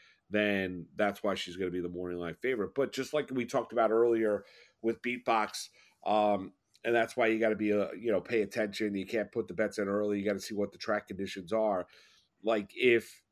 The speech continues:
if the track is sloppy Saturday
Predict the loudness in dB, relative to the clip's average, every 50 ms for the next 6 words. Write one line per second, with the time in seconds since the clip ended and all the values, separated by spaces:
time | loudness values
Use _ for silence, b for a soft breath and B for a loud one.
0 | _ _ _ _ _ -12 -6 -2 -2 -2 0 2 2 2 2 2 2 0 -2 -2
1 | -2 -6 -4 -2 0 0 0 0 -2 -4 -6 -4 -2 0 0 2 2 0 0 -2
2 | -2 -2 -4 -6